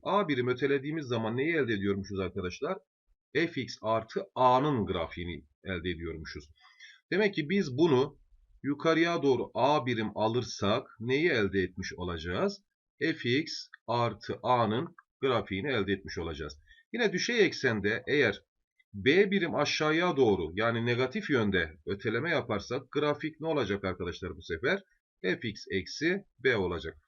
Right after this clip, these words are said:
Burada dikkat etmeniz gereken şeyler şunlar arkadaşlar. Buradaki A değeriyle buradaki eksi B değeri.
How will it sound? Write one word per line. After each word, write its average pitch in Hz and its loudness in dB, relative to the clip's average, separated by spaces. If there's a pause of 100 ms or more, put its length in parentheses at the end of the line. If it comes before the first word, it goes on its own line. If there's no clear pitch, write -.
(200)
Burada 165 2
dikkat 180 0
etmeniz 156 -2
gereken 135 2
şeyler 131 2
şunlar 131 -4
arkadaşlar. 107 -4
Buradaki 113 -2
A 123 2
değeriyle 87 0 (520)
buradaki 131 -2
eksi 110 -8
B 127 4
değeri. 90 -2